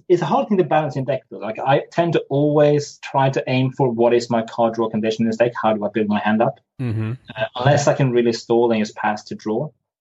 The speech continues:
Speaker 1: um, I like to have some fallback. Uh, but, I mean, I, I had a, I was playing, this was completely wave three stuff <laughs> the other day, but, uh,
Speaker 2: <laughs>
Speaker 1: but we kinda went the other way around instead. Like, if you build too much,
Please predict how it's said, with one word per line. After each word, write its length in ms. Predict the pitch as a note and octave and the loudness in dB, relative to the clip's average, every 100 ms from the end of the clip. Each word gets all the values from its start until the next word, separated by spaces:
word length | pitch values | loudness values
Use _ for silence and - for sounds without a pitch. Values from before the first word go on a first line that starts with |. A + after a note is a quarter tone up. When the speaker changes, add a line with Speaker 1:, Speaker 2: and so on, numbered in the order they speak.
| _ - | _ -12
Speaker 1:
um, 380 | A#2 G2+ G#2 G2+ - | -6 -4 -2 -2 2
I 60 | |
like 280 | A2 A#2 A#2 | 4 4 2
to 40 | A2+ | -2
have 140 | A2 | -2
some 240 | - A2 | 2 0
fallback. 380 | A2 G#2+ G2+ - - _ _ _ _ | 0 -4 -4 -6 -8 _ _ _ _
Uh, 360 | A2+ A2 G#2+ G#2+ | 0 2 4 2
but, 440 | G2+ A#2+ A2 G#2+ - | 2 4 4 2 0
I 40 | |
mean, 140 | A2+ A2 | 0 2
I, 140 | A2+ - _ _ _ _ | 0 -2 _ _ _ _
I 60 | - | -2
had 140 | B2+ | 2
a, 160 | A#2 G#2+ _ _ - | 0 -2 _ _ -4
I 100 | A2+ | -4
was 120 | A2+ | -2
playing, 280 | B2 A#2 A2 | 0 0 0
this 120 | A2 | -2
was 220 | G#2 - _ _ | -6 -8 _ _
completely 320 | - A2 G#2 | -6 -2 -2
wave 200 | G2+ G#2 - | 0 0 2
three 140 | A#2+ | 2
stuff 340 | A#2 A2 A2 - | 2 0 -2 -4
<laughs> 0 | |
the 180 | C3+ | -2
other 120 | A#2 A2+ | -2 2
day, 220 | B2 A2+ | 2 4
but, 240 | A2 A2 - | 2 0 0
uh, 260 | A#2 A2 G#2+ - - | 2 4 2 -2 -8
Speaker 2:
<laughs> 260 | _ _ - | _ _ -2
Speaker 1:
but 100 | C3+ | 2
we 100 | C3+ | 2
kinda 160 | D3+ C#3+ | 4 2
went 140 | C3+ | 2
the 40 | C#3 | 0
other 100 | B2+ | 2
way 120 | B2 | 2
around 260 | A#2+ A#2+ B2+ | 2 0 -4
instead. 360 | A#2+ - C3+ C#3+ | -8 -4 -6 -2
Like, 280 | C#3 B2+ _ | -6 -6 _
if 140 | C#3 C3+ | -8 -6
you 40 | |
build 280 | C3+ C#3 C3+ | 0 0 0
too 120 | - C#3 | -2 0
much, 340 | A#2+ - - | 0 -2 -14